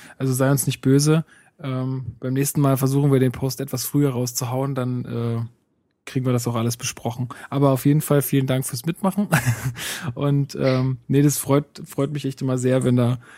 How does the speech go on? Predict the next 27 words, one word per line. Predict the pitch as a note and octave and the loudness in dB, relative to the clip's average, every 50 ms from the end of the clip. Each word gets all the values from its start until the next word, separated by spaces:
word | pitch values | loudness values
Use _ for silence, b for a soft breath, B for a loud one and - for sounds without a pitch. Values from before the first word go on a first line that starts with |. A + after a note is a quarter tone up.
| B B B | B B B
Kommentare | - - C3 C3 B2+ - C3+ B2+ C3 C3+ | 0 2 2 2 2 2 2 2 2 2
und | C3+ C3 A#2+ | 2 0 0
Fragen | A#2+ - - A#2+ A#2+ C3+ C#3 C3 | -2 -4 -2 -2 0 0 -2 -2
kommen | - C3+ C3+ C3 | -2 -2 0 0
und | C3 B2+ B2 | 0 0 0
so. | - C3 B2+ | 0 0 0
Ich | A#2+ C3 | 2 2
meine, | C3+ C3 B2 | 0 0 0
davon | C3 B2+ - C#3+ | 0 0 0 0
lebt | B2+ A#2+ C3 C3+ - | 2 2 0 0 -2
das | - - - | -6 -6 -2
Ganze | - A#2+ A#2+ A#2+ - B2+ | -2 -2 0 0 0 0
ja | B2+ | 2
auch | C3+ C3 - | 0 0 0
ein | C3+ | 0
bisschen. | B2 B2 - - - C3 C3 | -2 -2 -2 0 0 2 2
Also | B2+ A#2+ B2 A#2+ | 2 2 2 2
das | C3+ C3+ A#2+ | 0 0 0
ist | - | 0
schon | - D3+ C3+ - - - | 0 0 0 0 2 4
cool. | C#3 C3+ D3 C#3+ B B B B B B B B B B B _ | 4 6 4 2 B B B B B B B B B B B _
Ähm, | C3+ B2+ B2 B2 A#2+ B2 A#2+ A#2+ A#2+ A#2+ A#2+ - _ _ - | -2 0 2 2 2 2 2 2 0 -2 -4 -12 _ _ -4
nur | A#2+ A#2+ A#2 A#2 | 0 0 2 2
jetzt | A#2+ A#2 A#2 - - | 2 0 -2 -2 -4
wär's | A2+ A2+ A#2 - - | -2 -2 -2 0 0
halt | A#2 A2+ A#2 | 0 2 2
irgendwie | A2+ A2+ A2+ A2+ A2 A2 A#2 B2 | 2 2 2 2 4 4 2 2